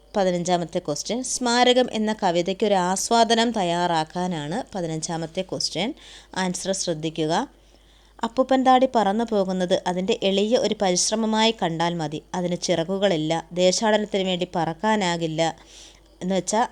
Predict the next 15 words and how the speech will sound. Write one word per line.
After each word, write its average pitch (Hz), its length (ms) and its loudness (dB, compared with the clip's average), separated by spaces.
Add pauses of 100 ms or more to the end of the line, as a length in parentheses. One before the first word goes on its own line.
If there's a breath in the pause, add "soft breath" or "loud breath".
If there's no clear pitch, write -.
അന്യദേശങ്ങളിലേക്ക് 196 960 0
അതിന് 175 240 -2
പോകാൻ 175 320 0 (100)
കഴിയില്ല. 202 400 2 (580 loud breath)
ആകാശം 208 500 0
അതിൻ്റെ 185 240 -2
ഒരു 180 140 -6
സ്വന്തമാ-, 170 520 -2 (180)
സ്വന്തമല്ല. 165 680 -4
എന്നിട്ടും 247 420 2 (100)
അത് 180 180 -4
പറക്കുന്നു. 165 480 0 (140)
അതിൻ്റെ 180 300 -2
വിത്ത് - 280 -2 (120)
അമ്മ 185 200 0